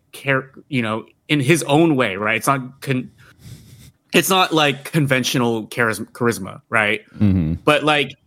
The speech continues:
Speaker 1: he still, like, is able to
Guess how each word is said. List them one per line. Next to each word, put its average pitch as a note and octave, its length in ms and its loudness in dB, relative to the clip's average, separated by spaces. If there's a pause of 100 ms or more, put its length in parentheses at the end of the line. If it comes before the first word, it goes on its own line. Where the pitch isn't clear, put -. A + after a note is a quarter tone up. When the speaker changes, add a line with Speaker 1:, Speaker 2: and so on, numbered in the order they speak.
(120)
Speaker 1:
he G3 440 0
still, F#3 680 0
like, B2 340 0
is C3 240 -4
able C3 400 -2
to A#2 560 -4